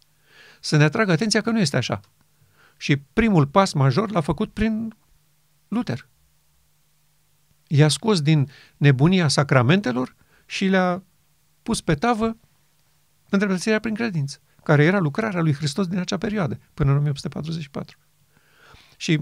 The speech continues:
mulți dintre ei au acceptat cu bucurie. Eu m-aș bucura să văd în Biserica Adventistă astăzi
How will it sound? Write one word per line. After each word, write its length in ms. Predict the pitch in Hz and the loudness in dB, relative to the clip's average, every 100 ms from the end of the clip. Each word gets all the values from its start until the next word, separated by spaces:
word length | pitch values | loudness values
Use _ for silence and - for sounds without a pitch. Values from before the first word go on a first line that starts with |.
| 151 | 0
mulți 400 | 160 190 294 - | 2 4 4 0
dintre 340 | 185 175 160 226 | -4 0 0 -2
ei 140 | 254 | -2
au 80 | 262 | -4
acceptat 360 | 214 - - | -6 -8 -8
cu 80 | - | -8
bucurie. 480 | 262 - 269 233 - _ _ _ _ - - | -8 -6 -6 -6 -10 _ _ _ _ -20 -8
Eu 140 | - 185 | 0 2
m-aș 140 | 175 | 4
bucura 340 | 156 143 208 254 | 2 -2 -2 0
să 180 | 196 | 0
văd 300 | 160 202 143 - | 2 2 0 0
în 140 | 156 | 2
Biserica 460 | 151 139 208 208 170 | 2 0 -2 0 0
Adventistă 600 | 139 127 123 185 - 139 | 2 0 0 -2 0 2
astăzi 400 | 175 - 131 | 2 2 -2